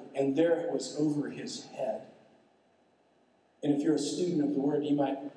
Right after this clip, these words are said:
begin to think, put some dots together. Think that just really speaks of our life and our walk with Christ. 'Cause once you first accept the Lord and you give your life over to Christ, you're stepping in the river.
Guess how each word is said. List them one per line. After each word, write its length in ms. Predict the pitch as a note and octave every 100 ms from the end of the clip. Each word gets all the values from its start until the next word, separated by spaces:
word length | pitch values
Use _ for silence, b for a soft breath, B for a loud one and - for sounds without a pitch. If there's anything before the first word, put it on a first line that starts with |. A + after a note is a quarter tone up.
| - -
begin 280 | C3+ C#3 C#3
to 60 | B2
think, 320 | C#3+ C3 -
put 320 | - - - -
some 240 | - B2
dots 360 | C3+ - - -
together. 200 | C3+ A#2+
Think 160 | C#3
that 160 | - -
just 240 | - -
really 220 | C#3+ - -
speaks 400 | - - - -
of 80 |
our 140 | - A2+
life 380 | A2 B2+ B2+ B2
and 80 |
our 220 | A#2+ A#2 A#2
walk 340 | A2 - -
with 120 | G2+ -
Christ. 420 | - - - - - - _ _ _ _ -
'Cause 100 | D3
once 220 | A3 -
you 80 | G#3+ -
first 400 | G#3 G3+ - - -
accept 400 | F3 - F3 E3+
the 60 | D#3
Lord 300 | D3 D#3+ D3+
and 140 | C3+
you 60 | - -
give 140 | F#3+
your 100 | E3
life 260 | D3+ - -
over 160 | E3
to 80 | D3
Christ, 360 | C3+ C3+ C#3+ -
you're 140 | D3+ F#3
stepping 480 | - - F3+ F#3
in 80 | D#3
the 80 | C3+
river. 320 | D3 D3 D3